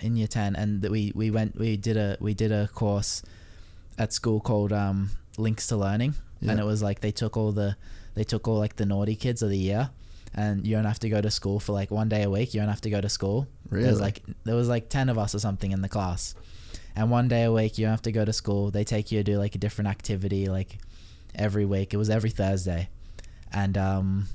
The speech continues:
Speaker 1: yeah, one week they took us to do jiu-jitsu, and, uh, like, I was with my friend, I was with all my friends, you know, 'cause I was friends with everyone in that class.
Speaker 2: The Rat Pack.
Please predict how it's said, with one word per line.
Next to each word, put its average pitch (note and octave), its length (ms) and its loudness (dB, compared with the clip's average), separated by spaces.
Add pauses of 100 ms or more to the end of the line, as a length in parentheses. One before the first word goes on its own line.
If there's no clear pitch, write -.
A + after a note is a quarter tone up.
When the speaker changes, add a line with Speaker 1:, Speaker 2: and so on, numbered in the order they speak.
(100)
Speaker 1:
yeah, G#2 140 0
one G#2 240 2
week A2 180 2
they G#2+ 120 0
took - 180 -4
us G2+ 180 -2
to G2+ 60 -2
do G2+ 120 2
jiu-jitsu, G2 500 0 (880)
and, G2+ 340 2
uh, F#2+ 340 2 (960)
like, A2+ 160 -2
I G2+ 60 2
was G2+ 140 0
with G2+ 160 0
my G#2 120 2
friend, G2 480 0 (480)
I G2+ 60 0
was A2 120 2
with G#2+ 100 4
all G#2 80 2
my F#2+ 120 0
friends, F#2 340 -2
you F#2 80 -2
know, F#2 140 0 (120)
'cause - 340 -6 (880)
I - 60 -4
was G2 80 -4
friends F#2 200 -2
with F2+ 60 -2
everyone F2 220 -4
in E2+ 60 -2
that F2 120 -6
class. F2 160 -2
Speaker 2:
The F2 80 2
Rat F#2+ 240 0
Pack. - 320 -2